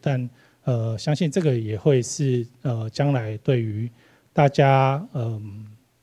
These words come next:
在言论上或者是在行为上极化的一个，呃，非常有机会形成的一个状况。那另外一本书叫做，呃，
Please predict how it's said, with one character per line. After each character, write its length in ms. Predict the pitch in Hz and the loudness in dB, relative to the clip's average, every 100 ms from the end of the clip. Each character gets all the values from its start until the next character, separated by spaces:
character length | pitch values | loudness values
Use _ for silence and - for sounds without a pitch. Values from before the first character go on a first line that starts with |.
| _ | _
在 280 | - 147 127 | -4 -2 -4
言 280 | 139 127 | -4 -2
论 200 | 151 165 | 2 2
上 280 | 127 - 127 | 2 -2 -4
或 120 | 117 135 | 2 2
者 80 | |
是 180 | 117 143 | 4 0
在 280 | 127 139 127 | 4 4 4
行 340 | - - 131 | 2 -2 2
为 100 | 151 | 4
上 240 | 131 160 131 | 4 4 2
极 280 | - 123 120 | -2 -2 0
化 240 | 160 127 | 2 2
的 180 | 120 113 | 0 -4
一 80 | 127 | -4
个， 320 | 131 110 110 _ _ _ _ | -4 -4 -8 _ _ _ _
呃， 240 | 110 110 | -12 -12
非 160 | - 143 | -8 -8
常 500 | - 120 117 117 151 _ _ _ _ | -6 -10 -8 -10 -12 _ _ _ _
有 200 | 135 117 | 0 0
机 240 | 101 - 185 | 0 -2 2
会 200 | 208 135 | 4 4
形 240 | - 123 | 2 -6
成 200 | 131 113 | -6 -10
的 80 | 110 | -8
一 80 | 113 | -8
个 120 | 117 | -4
状 200 | - 110 | -4 -4
况。 240 | - 147 - _ _ _ _ _ _ _ _ _ _ _ _ _ _ _ | -2 -4 -4 _ _ _ _ _ _ _ _ _ _ _ _ _ _ _
那 100 | 170 | 0
另 100 | 180 | 4
外 80 | 196 | 2
一 20 | |
本 140 | 151 | 2
书 160 | 120 156 | -2 -2
叫 100 | 156 | 0
做， 400 | 160 151 139 156 | 4 4 4 2
呃， 240 | 127 120 | -6 -8